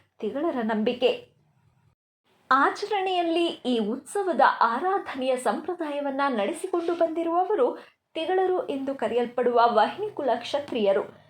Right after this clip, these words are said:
ಕಳಸ ಹೊತ್ತು ನೃತ್ಯ ಮಾಡುತ್ತಾ ದೇವರಿಗೆ ಹರಕೆಯನ್ನ ಒಪ್ಪಿಸುತ್ತಾರೆ.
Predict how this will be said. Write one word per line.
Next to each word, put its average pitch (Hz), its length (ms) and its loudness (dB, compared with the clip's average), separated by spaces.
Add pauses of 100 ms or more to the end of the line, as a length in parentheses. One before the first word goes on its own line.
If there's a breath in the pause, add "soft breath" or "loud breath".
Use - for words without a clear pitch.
(280 loud breath)
ಕಳಸ 233 380 -4
ಹೊತ್ತು 247 400 -2
ನೃತ್ಯ 359 420 -2
ಮಾಡುತ್ತಾ 285 440 0 (540 loud breath)
ದೇವರಿಗೆ 254 640 -4
ಹರಕೆಯನ್ನ 302 640 -2
ಒಪ್ಪಿಸುತ್ತಾರೆ. 220 1040 0